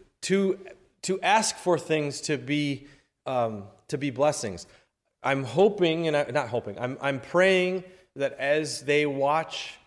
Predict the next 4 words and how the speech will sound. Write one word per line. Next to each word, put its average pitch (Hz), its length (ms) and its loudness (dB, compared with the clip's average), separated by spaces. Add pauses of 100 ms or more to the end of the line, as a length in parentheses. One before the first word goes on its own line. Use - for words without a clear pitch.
(640)
lives 131 760 2 (180)
lived 135 240 0
in 135 140 0
faith, 123 480 -6